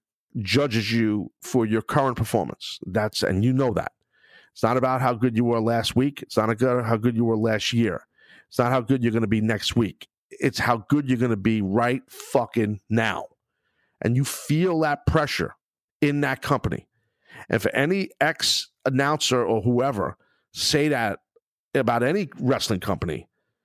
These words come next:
then you just don't know the business. That's the fucking business. Not just W W E. A E W is gonna be successful.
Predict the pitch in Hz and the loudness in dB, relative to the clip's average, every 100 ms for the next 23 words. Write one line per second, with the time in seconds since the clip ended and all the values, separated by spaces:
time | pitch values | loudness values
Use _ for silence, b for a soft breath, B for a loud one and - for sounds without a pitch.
0 | _ _ _ _ - 131 127 156 151 165 | _ _ _ _ -2 0 2 0 0 0
1 | 160 135 123 110 127 185 156 - - - | 2 2 2 2 2 0 -2 -4 -8 -10
2 | - _ _ - 147 196 233 - 185 131 | -14 _ _ -2 0 0 -2 0 0 0
3 | 104 165 196 170 95 - - - _ _ | 0 0 0 -2 -2 -6 -6 -10 _ _
4 | _ _ - 143 196 254 196 - 196 180 | _ _ -4 -2 0 0 0 2 2 0
5 | 165 135 147 226 175 113 - _ _ _ | 0 2 0 0 -4 -6 -16 _ _ _
6 | _ _ _ 151 214 240 170 160 196 147 | _ _ _ -2 0 0 2 0 2 0
7 | 117 131 123 - - - 139 123 120 - | 0 0 0 -2 -4 0 0 -2 -8 -16